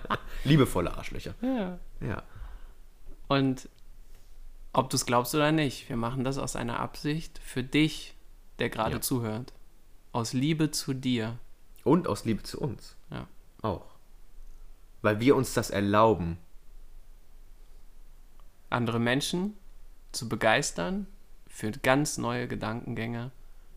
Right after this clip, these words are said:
Speaker 2: die ein völlig neues Erleben erschaffen.
Speaker 1: Jo. Weil du's wert bist. Weil wir, weil wir dich lieben.
Speaker 2: Ja.
Speaker 1: Auch wenn du dich vielleicht mal blöd verhältst, aber kannst du machen, so.
Speaker 2: Das heißt dann vielleicht, dass wir dich nicht mögen,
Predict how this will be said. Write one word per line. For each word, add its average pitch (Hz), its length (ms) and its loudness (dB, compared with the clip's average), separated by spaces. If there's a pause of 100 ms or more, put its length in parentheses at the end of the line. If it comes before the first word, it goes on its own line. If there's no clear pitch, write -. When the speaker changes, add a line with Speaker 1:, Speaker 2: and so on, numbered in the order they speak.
(120)
Speaker 2:
die 113 100 2
ein 104 280 0
völlig 131 520 0
neues 113 320 0
Erleben 101 360 -6
erschaffen. - 440 -12 (580)
Speaker 1:
Jo. 147 180 0 (880)
Weil 92 120 0
du's - 220 -8
wert - 180 -2
bist. - 280 -8 (520)
Weil 104 160 6
wir, 104 160 10 (420)
weil 98 120 4
wir 95 60 4
dich 104 140 2
lieben. 90 300 0 (800)
Speaker 2:
Ja. 135 140 -8 (560)
Speaker 1:
Auch - 200 0
wenn 95 80 0
du 87 60 -2
dich 85 120 -6
vielleicht 87 220 -10
mal 90 80 -8
blöd 92 220 -6
verhältst, 98 440 -4
aber - 220 -6 (240)
kannst - 260 -4
du - 40 -2
machen, 101 260 -4 (160)
so. 92 280 -6 (500)
Speaker 2:
Das - 160 -8
heißt 101 180 -2
dann 104 220 2
vielleicht, 104 400 0
dass 107 160 -4
wir 104 60 -6
dich - 180 -8
nicht - 160 -10
mögen, 170 480 4